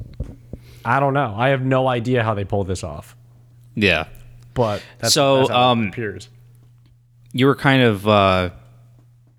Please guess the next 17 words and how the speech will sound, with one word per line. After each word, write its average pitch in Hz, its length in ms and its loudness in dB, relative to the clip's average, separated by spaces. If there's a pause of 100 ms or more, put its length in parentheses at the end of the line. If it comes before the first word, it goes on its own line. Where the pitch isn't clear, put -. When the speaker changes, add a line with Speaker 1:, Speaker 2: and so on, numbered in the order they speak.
(320)
Speaker 2:
helping 110 300 -4
me 104 80 0
bring 104 240 2
up 101 100 0
a - 60 -6
point, 98 340 -2
right? 92 320 2
It's 92 80 -4
Speaker 1:
Yeah, 113 200 2
what's 98 160 0
Speaker 2:
like, 92 100 -2
Speaker 1:
that? - 80 -20 (720)
Speaker 2:
we 110 160 2
have 104 480 2 (340)
so 127 460 2
many 113 400 2
different 98 560 -2